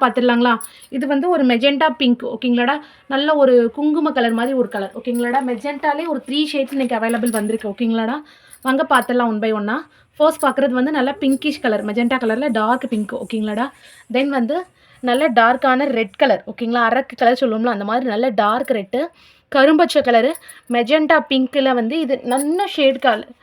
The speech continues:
டார்க்கானது. அதாவது இது பிங்க் ஷேடுனா இதுலேருந்து இன்னும் ஒரு பிடி இது டார்க்கான ஷேடா இருக்கும், ஓகேங்களாடா? Then வந்து மயில் கழுத்து கலர்,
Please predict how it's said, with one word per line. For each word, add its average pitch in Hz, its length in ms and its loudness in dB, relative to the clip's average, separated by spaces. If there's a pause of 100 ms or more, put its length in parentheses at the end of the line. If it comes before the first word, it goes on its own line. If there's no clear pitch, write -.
(280)
டார்க்கானது. 233 460 2
அதாவது 262 240 2
இது 262 80 -2 (100)
பிங்க் 320 220 -2
ஷேடுனா 285 360 2
இதுலேருந்து 294 380 2
இன்னும் 285 200 4
ஒரு 247 140 6
பிடி 285 160 -2 (360)
இது 247 80 -2 (100)
டார்க்கான 240 400 2
ஷேடா 208 220 -2
இருக்கும், - 240 -14
ஓகேங்களாடா? 240 400 -2 (460)
Then 294 200 2
வந்து 262 200 0 (420)
மயில் 277 260 4
கழுத்து 294 280 2
கலர், 196 200 0